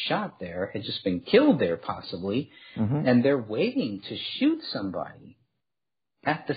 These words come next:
Speaker 1: same lo-, location, firing exactly where Mister Rosenbaum was shot and killed in that same spot. It's really interesting.
Speaker 2: It is
Speaker 1: I,
Speaker 2: interesting.
Speaker 1: I just, I, I just don't think that Kyle was supposed to make it out there. And by the grace of God,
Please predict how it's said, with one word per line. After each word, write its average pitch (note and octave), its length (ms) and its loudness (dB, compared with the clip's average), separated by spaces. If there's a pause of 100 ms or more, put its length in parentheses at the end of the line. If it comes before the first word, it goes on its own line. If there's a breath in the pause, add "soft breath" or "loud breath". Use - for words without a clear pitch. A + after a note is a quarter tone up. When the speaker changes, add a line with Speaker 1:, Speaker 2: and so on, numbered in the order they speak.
Speaker 1:
same D3 400 4
lo-, B2+ 300 2
location, C3 600 0 (140)
firing B2+ 720 -2
exactly A#2+ 760 -2
where A#2+ 500 6 (640 loud breath)
Mister A#2 320 2
Rosenbaum A2+ 720 2
was A2+ 160 0 (160)
shot G2+ 320 0
and G2+ 200 -4
killed A3 400 2 (540)
in A#2+ 160 6
that A#2 240 4
same A2+ 200 0
spot. A#2 320 2
It's - 180 -8
really B2 420 8
interesting. - 540 -8 (260)
Speaker 2:
It D3+ 160 10
is D#3 160 10
Speaker 1:
I, D3 100 6
Speaker 2:
interesting. A#2+ 640 2
Speaker 1:
I B2+ 100 -6
just, - 100 -18
I, B2 60 -10
I C3 40 -8
just C3+ 240 -12
don't C#3+ 220 -8
think C#3+ 200 -10
that - 200 -14
Kyle C3 360 -4
was A#2 180 -6 (100)
supposed A2 380 -6 (120)
to G#2+ 60 -8
make G#2+ 260 -8
it G2+ 60 -8
out G2+ 160 0
there. F#2+ 80 -2
And F2+ 80 -4
by G#2 140 2
the G#2 120 -2
grace A2 380 2
of G#2+ 120 -6
God, G#2 420 -4